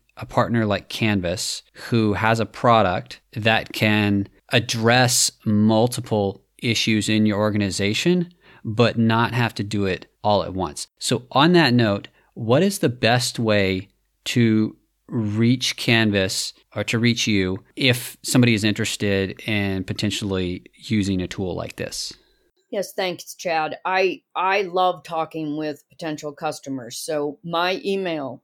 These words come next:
Speaker 2: is pat dot hume at canvas G F X dot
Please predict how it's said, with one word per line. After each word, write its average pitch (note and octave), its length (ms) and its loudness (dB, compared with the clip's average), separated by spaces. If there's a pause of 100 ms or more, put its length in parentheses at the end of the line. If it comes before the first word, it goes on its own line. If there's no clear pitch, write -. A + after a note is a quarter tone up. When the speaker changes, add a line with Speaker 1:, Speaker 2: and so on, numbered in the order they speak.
Speaker 2:
is D3 440 -4
pat D#3 440 -2 (720)
dot E3 380 -2 (200)
hume E3 540 -4 (440)
at E3+ 400 -2 (100)
canvas E3+ 760 -6 (100)
G E3+ 300 -8
F E3+ 260 -2
X D#3+ 400 -4
dot D3 260 -4